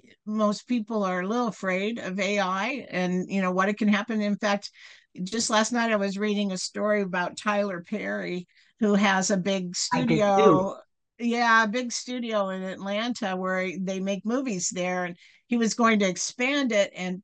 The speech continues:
Speaker 1: put that on pause, uh, because, uh, he's unsure and, and needs to understand how A I is gonna affect the movie industry. And it, it's quite possible that he won't need all those, um, those new stages, so those new, um,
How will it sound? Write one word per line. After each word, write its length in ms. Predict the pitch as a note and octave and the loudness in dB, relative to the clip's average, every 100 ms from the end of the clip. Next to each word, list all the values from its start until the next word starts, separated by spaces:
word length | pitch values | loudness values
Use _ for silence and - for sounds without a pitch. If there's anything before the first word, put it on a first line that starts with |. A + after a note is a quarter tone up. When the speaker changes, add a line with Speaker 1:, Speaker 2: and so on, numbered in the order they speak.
| _ | _
Speaker 1:
put 200 | C4+ B3+ | -8 -4
that 200 | A#3 A3 | 0 2
on 300 | G#3 F#3 F3+ - | 2 0 -4 -8
pause, 720 | A3+ B3+ A#3 F3+ D#3+ F#3+ - - _ _ _ - | -2 0 2 0 -4 -6 -12 -18 _ _ _ -4
uh, 200 | F#3+ F3+ | -2 -2
because, 960 | F#3 F3+ - D4 D4+ A3 F#3+ G3+ - - _ _ _ | -6 -8 -8 0 2 2 0 -4 -8 -12 _ _ _
uh, 60 | F#3+ | -4
he's 340 | G3+ G#3+ F3+ - - | -2 -2 -4 -6 -4
unsure 760 | A3+ D4 - A#3+ F#3+ A#3+ D#4 | -2 -2 -4 0 2 2 0
and, 540 | - G#3 G3+ E3 G3+ F#3+ | -2 0 0 -2 -8 -4
and 320 | G3 G3 F#3+ | -4 -2 -4
needs 460 | F#3 G3+ G#3+ G#3+ - | -4 -2 -2 -2 -2
to 100 | - | -2
understand 640 | G3 G3 - G#3+ G3+ G3+ | -2 -4 -4 0 0 2
how 260 | G3 G3+ F#3+ | 2 0 0
A 240 | F#3+ F#3+ | -2 0
I 120 | G3 F#3+ | 0 -2
is 140 | F#3 | -4
gonna 160 | F#3 F#3 | -8 -6
affect 320 | - G3 - | -4 -6 -4
the 100 | E3+ | -2
movie 380 | F#3+ C#4 A3 D#3+ | 0 0 -2 -4
industry. 640 | D#3+ D#3+ - E3+ E3+ F#3+ - - _ | -6 -8 -8 -8 -8 -8 -14 -20 _
And 200 | F#3+ G3+ | 0 2
it, 160 | G3+ - | 2 0
it's 260 | - F#3+ - | -2 -4 -4
quite 320 | - A#3 G#3 | -2 -2 -2
possible 560 | A#3 B3 D4 A3 G3 F#3+ | 0 0 0 0 0 0
that 160 | G3 | 0
he 100 | G3+ | 0
won't 260 | G3+ A#3 A3+ | -2 -2 -2
need 220 | C4+ E4+ | -2 0
all 200 | F#3+ F3+ | 0 0
those, 440 | F3 E3+ F3 - - | -2 -4 -4 -6 -4
um, 320 | F3+ E3+ E3+ - | -2 -2 -4 -10
those 360 | F3+ F#3 F#3 - | -6 -2 0 0
new 160 | G3+ | 2
stages, 640 | F#3+ - G3 F#3 F3+ F3 F3 | 2 0 -2 -2 -4 -6 -4
so 240 | G#3+ F#3 | -4 -4
those 380 | F3+ F3+ F3+ F3+ | -4 -4 -4 -4
new, 400 | G3 G3 F#3 F3+ | -4 -2 -2 -4
um, 380 | - F3 F3 F3 | -4 -2 -2 -4